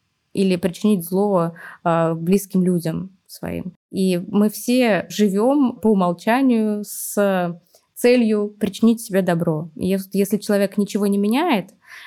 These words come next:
значит, у него есть потребность такая, у него есть, э, м, определенная,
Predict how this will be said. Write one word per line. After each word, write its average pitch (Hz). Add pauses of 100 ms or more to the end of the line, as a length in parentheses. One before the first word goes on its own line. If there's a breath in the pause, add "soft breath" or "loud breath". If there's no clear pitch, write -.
(140 loud breath)
значит, 214
у 214
него 208
есть 214
потребность 208
такая, 170
у 170
него 185
есть, -
э, 175
м, -
определенная, 185